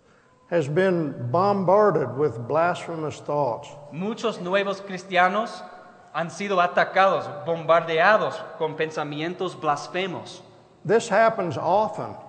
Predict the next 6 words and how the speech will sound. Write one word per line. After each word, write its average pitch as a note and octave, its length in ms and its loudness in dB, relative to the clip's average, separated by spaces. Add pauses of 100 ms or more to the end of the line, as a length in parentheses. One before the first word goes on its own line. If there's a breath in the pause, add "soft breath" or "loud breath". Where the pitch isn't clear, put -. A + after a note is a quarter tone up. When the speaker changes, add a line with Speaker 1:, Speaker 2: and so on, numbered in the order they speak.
(100)
Speaker 2:
Esto G#3 440 -2 (300)
ocurre F#3+ 520 0
a-, E3+ 80 2
muy F#3+ 280 -4
a F3 60 0
menudo. C3+ 320 -6